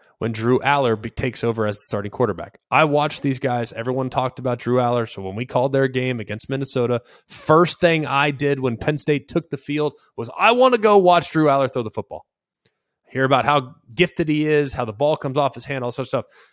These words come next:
All that could not be more true. The guy can flat out rip it. Big, big arm. Big, big body. But mobility is a significant question mark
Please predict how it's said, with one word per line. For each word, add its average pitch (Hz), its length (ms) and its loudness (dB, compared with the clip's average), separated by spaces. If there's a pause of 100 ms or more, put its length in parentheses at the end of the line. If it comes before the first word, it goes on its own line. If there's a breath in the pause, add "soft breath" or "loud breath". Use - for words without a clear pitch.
(220 soft breath)
All 196 220 6
that 180 340 2
could 180 240 0
not 156 240 -4
be 156 120 -2
more 147 160 2
true. 135 260 -4 (120)
The 127 80 -4
guy 143 240 0
can 110 160 -10
flat 135 360 -4
out 123 300 -2
rip 113 280 -4
it. 85 100 -16 (1200)
Big, 135 360 4 (160)
big 123 220 4
arm. 80 280 -6 (640)
Big, 147 480 2
big 131 320 -2
body. 139 380 0 (1120)
But 214 320 6 (380 soft breath)
mobility 151 760 2
is 165 380 0
a 147 60 -6
significant 156 680 -6
question - 420 -4
mark 101 260 -8